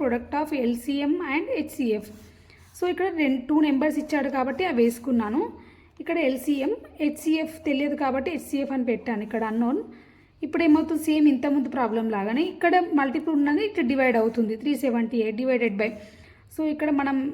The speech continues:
మా, ఇక్కడ నేను డివైడ్ చేశాను, ఇది ఏ టేబుల్లో పోతుందంటే నైన్ టేబుల్లో, ఇది నైన్ సెవెన్ జా సిక్స్టీ త్రీ, నెక్స్ట్ ఇక్కడ నైన్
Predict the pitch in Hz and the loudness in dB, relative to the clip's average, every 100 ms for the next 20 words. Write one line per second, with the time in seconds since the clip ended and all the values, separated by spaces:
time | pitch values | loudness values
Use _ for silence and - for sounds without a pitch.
0 | - 247 233 226 226 247 - - - 240 | -2 -2 -2 -4 -6 -8 -10 -14 -6 -2
1 | 233 233 214 254 254 247 233 233 226 262 | 0 0 0 0 0 2 0 0 -2 -2
2 | 427 - - - - - 285 269 254 262 | -2 -6 -20 -20 -20 -12 -6 0 0 2
3 | 285 254 269 277 277 262 254 247 240 320 | -2 -2 -2 -4 -4 -2 -2 0 0 2
4 | 254 262 262 277 262 240 226 214 240 233 | 2 2 2 0 2 2 0 0 2 2
5 | 240 262 285 254 262 330 320 302 311 294 | 2 2 0 0 0 0 0 0 0 2
6 | 349 494 - - - _ 294 277 - 311 | 0 -2 -8 -20 -20 _ -6 -6 -4 -6
7 | 311 359 453 - - - 277 262 262 | -2 0 -2 -6 -20 -16 -4 0 0